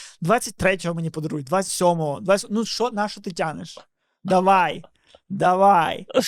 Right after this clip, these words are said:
давай». Е, максимум дотягував, що мені, ну,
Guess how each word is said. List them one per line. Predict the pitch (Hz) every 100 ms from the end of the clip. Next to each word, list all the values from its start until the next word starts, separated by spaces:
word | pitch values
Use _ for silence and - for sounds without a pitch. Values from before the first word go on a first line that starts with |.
| - - -
давай». | 147 185 185 160 - - _ _ _ _ _ _ _ _ _ -
Е, | 165
максимум | 147 165 233 - 214 175
дотягував, | 165 220 220 190 180
що | - 175
мені, | 170 180 196 190
ну, | 175